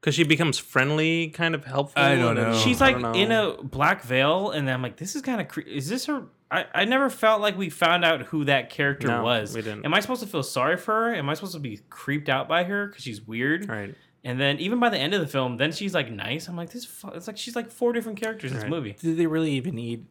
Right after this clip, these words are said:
Speaker 2: Helen Mirren in this film?
Speaker 1: No.
Speaker 2: They could have just
Speaker 3: No, they
Speaker 2: gotten
Speaker 3: didn't.
Speaker 2: anybody,
Speaker 1: And
Speaker 2: really.
Speaker 1: probably
Speaker 3: Truthfully,
Speaker 1: spent the
Speaker 3: why
Speaker 1: money
Speaker 3: w-,
Speaker 1: for
Speaker 3: why wasn't,
Speaker 1: the, uh,
Speaker 3: why wasn't the
Speaker 1: graphics.
Speaker 3: niece just the main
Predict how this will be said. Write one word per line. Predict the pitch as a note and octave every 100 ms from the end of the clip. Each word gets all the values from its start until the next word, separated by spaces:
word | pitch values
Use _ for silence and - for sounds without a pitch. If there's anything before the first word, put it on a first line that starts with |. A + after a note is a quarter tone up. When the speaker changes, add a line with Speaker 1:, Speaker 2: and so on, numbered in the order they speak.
| -
Speaker 2:
Helen | A#2+ A#2 G#2+
Mirren | G#2+ A2 A2+
in | A2+
this | A#2 A#2+
film? | - A#2+ A#2+ A#2+
Speaker 1:
No. | B2 A2+
Speaker 2:
They | A2+ C#3+
could | E3
have | C3+
just | F#2+ F#2
Speaker 3:
No, |
they | G2+
Speaker 2:
gotten | G#2+ G2
Speaker 3:
didn't. | G#2
Speaker 2:
anybody, | G#2 G#2 G#2+
Speaker 1:
And |
Speaker 2:
really. | B2
Speaker 1:
probably | B2 B2 B2+ B2+
Speaker 3:
Truthfully, | A#2 A#2+ -
Speaker 1:
spent | F3+ C3+
the | B2+
Speaker 3:
why | - -
Speaker 1:
money | A#2+ A2
Speaker 3:
w-, | A2+
Speaker 1:
for | C3
Speaker 3:
why | F3+
wasn't, | G#3+ G#2+ G#2
Speaker 1:
the, | G#2+
uh, |
Speaker 3:
why | C3 F3+
wasn't | G3+ F#3
the | D3
Speaker 1:
graphics. |
Speaker 3:
niece | B2 C3 C3+
just | C3+
the | A#2+
main | A2+ A2+ A2